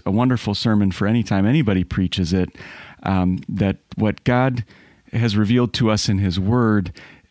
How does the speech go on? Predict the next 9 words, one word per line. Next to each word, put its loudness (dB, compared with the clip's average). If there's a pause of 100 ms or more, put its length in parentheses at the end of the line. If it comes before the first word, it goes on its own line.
(100)
uh, 2 (260)
if, -2 (240)
if -2 (140)
the 0
unbelieving 2
world 2
would 2
hear 2
it 0